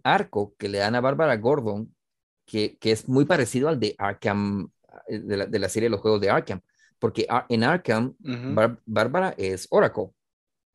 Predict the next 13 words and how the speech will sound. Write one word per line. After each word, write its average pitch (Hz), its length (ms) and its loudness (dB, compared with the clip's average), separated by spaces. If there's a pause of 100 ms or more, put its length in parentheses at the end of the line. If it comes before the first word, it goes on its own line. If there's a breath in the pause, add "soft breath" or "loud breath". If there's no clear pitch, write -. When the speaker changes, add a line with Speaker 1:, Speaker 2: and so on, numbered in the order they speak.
(680)
Speaker 2:
Sí. 117 120 -8 (540)
Speaker 1:
Va, 95 200 -2 (260 soft breath)
como 127 180 2
Batman 156 300 2
Beyond 156 320 0
supuestamente 117 540 -2
es 101 100 -4
algo 107 220 0
completamente 107 580 -2
futurista, 123 640 -4
con 107 160 -8
una 101 180 -6
tecnología 107 640 -2